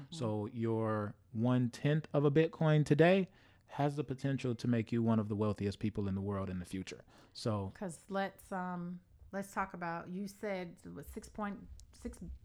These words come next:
Speaker 2: six point eight billion people? Was that the number? I know I have it 'cause in the class we use that number, but,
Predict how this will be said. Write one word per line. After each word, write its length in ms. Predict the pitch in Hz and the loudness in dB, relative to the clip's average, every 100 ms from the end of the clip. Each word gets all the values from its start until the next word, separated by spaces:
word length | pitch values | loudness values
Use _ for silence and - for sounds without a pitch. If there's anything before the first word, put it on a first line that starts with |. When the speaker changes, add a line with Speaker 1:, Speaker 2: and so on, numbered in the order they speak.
| - | -14
Speaker 2:
six 200 | 254 - | -12 -4
point 220 | 226 208 | -2 -2
eight 140 | 202 | 0
billion 300 | 170 220 269 | 2 4 4
people? 340 | 277 285 302 311 - - - | 2 -2 -4 -4 -12 -20 -16
Was 100 | 190 | -8
that 160 | 202 214 | -6 -4
the 80 | 226 | -6
number? 260 | 226 220 - | -6 -4 -2
I 100 | 208 | -2
know 100 | 185 | 6
I 160 | 208 | 6
have 220 | 247 202 180 | 8 4 2
it 120 | 180 | -4
'cause 140 | 190 | -6
in 80 | 175 | -4
the 60 | 160 | -2
class 340 | 196 175 175 - | 2 2 0 -6
we 80 | |
use 180 | 160 156 | -8 -8
that 180 | 160 156 | -6 -6
number, 260 | 165 160 156 | -6 -8 -8
but, 240 | 165 | -8